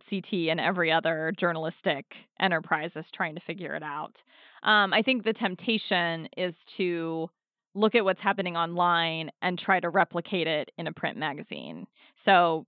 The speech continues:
people are all excited about this topic this particular week. "Oh, it means we gotta put something in the magazine about it," when in fact, the value of the magazine is that it's not that ephemeral, quick and dirty.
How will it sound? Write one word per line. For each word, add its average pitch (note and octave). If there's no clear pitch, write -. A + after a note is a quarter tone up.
people A#3
are G#3
all F#3
excited G#3
about F#3
this F#3+
topic F#3
this G3
particular F#3+
week. F#3
"Oh, F#3+
it F3
means G3
we F3+
gotta G3+
put -
something F3+
in E3+
the G3
magazine F3+
about E3+
it," E3+
when F#3+
in F3+
fact, F3+
the F#3+
value G#3
of F3+
the F3
magazine F3
is F#3+
that F#3+
it's F#3
not F#3+
that F#3
ephemeral, E3+
quick -
and F#3
dirty. F3